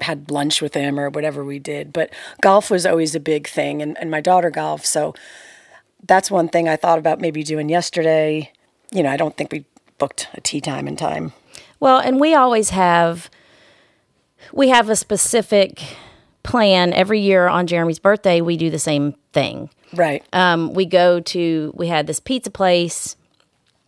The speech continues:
Speaker 2: that we had been going to since our kids were born, like, since it opened. And it just became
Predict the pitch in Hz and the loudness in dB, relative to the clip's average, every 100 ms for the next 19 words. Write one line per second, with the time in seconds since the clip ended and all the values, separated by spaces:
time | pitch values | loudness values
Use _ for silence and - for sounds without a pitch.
0 | _ - - _ 175 175 - 170 196 190 | _ -20 -20 _ -2 0 2 2 2 2
1 | 185 175 180 170 170 165 - 165 160 151 | 0 0 2 2 2 0 0 0 0 -2
2 | - 156 156 151 - - 226 196 170 156 | -2 -2 -2 -4 -2 0 0 0 -2 0
3 | 143 143 151 147 190 180 170 - 175 160 | -2 0 -2 -4 -4 -2 0 2 2 2
4 | 139 139 156 _ _ _ _ _ _ _ | 0 0 -4 _ _ _ _ _ _ _
5 | _ _ _ _ _ - 196 196 190 170 | _ _ _ _ _ 0 2 4 4 4
6 | 226 226 - 180 196 190 185 180 175 175 | 2 2 -4 -4 0 2 2 0 -2 -4
7 | 165 | -8